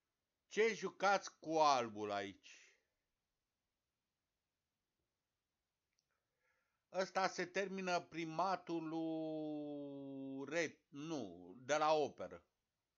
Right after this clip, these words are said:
Matul de la operă. Ia să vă văd. Sau nu, matul lui Reti, am impresia, da.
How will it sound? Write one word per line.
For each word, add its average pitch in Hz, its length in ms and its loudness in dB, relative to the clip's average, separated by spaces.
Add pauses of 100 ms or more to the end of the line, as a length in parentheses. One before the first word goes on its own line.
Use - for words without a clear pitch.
(800)
Matul 175 420 2
de 156 120 0
la 151 140 4
operă. 107 500 -2 (4000)
Ia 143 300 2
să 131 180 -8
vă 113 160 -6
văd. 165 400 -4 (1500)
Sau 139 220 -4
nu, 156 120 -6
matul 139 480 -4
lui 131 160 -6
Reti, 131 360 -6
am 95 140 -10
impresia, 90 540 -18
da. 104 280 -10